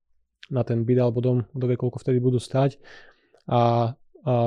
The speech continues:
toto by im vlastne riešilo presne tie chýbajúce vlastné zdroje.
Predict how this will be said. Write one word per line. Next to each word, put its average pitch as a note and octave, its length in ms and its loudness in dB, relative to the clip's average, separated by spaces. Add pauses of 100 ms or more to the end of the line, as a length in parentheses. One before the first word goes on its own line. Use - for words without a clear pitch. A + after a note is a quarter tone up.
toto C3 240 0
by B2+ 80 4
im B2+ 80 4
vlastne B2 480 2
riešilo B2+ 400 2
presne B2+ 320 -2
tie A#2+ 80 -2
chýbajúce B2+ 480 0
vlastné B2 320 -2
zdroje. D3 340 4